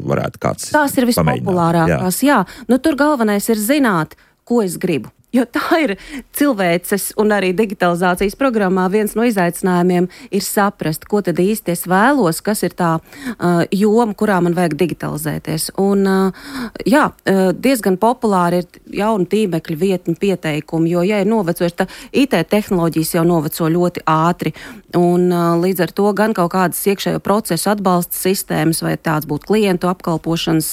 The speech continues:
Speaker 2: uh, mm, vadības platformas vai, vai kāda cita risinājuma. Protams, ražotājiem ir ļoti daudz, bet ja mēs tā, uh, uz, uh, lauksaimniecības, uh, jomu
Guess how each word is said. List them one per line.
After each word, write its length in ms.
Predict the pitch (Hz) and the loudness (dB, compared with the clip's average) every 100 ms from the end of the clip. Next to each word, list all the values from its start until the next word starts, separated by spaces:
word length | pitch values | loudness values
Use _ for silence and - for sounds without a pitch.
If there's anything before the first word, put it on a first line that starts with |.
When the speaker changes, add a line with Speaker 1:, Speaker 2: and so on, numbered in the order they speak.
| - | -4
Speaker 2:
uh, 440 | 175 165 170 - - 233 202 | -2 -2 -2 -10 -12 -10 -2
mm, 320 | 165 160 156 185 | 2 2 2 2
vadības 560 | 175 196 170 160 - | 2 2 2 0 -2
platformas 640 | - - - 165 156 156 - | -2 0 0 -2 0 -2 -2
vai, 300 | 160 156 147 | -2 0 0
vai 160 | 156 151 | -2 -2
kāda 320 | 185 147 - | 0 0 0
cita 300 | 185 202 196 | -2 0 0
risinājuma. 480 | 233 190 170 156 156 | 0 0 2 4 2
Protams, 400 | 196 196 156 180 | 0 0 -4 0
ražotājiem 760 | 220 202 160 - 165 165 160 165 | 0 2 0 0 0 2 2 0
ir 100 | 165 | 2
ļoti 240 | 170 160 | 0 0
daudz, 320 | 170 175 180 | 2 2 0
bet 180 | 170 170 | -2 -2
ja 80 | 190 | 0
mēs 220 | 180 165 | 0 -2
tā, 200 | 180 160 | -2 -2
uh, 840 | - - - - - - 165 156 - | -4 -16 -20 -20 -12 -4 -2 0 0
uz, 400 | 180 175 165 147 | 0 2 0 -2
uh, 240 | 165 156 151 | 0 0 2
lauksaimniecības, 960 | 208 - 220 190 180 175 180 - 160 - | 2 2 0 0 0 0 -4 -4 -6 -6
uh, 200 | - 165 165 - | -2 -2 -2 -2
jomu 520 | 190 185 196 220 | 0 2 2 2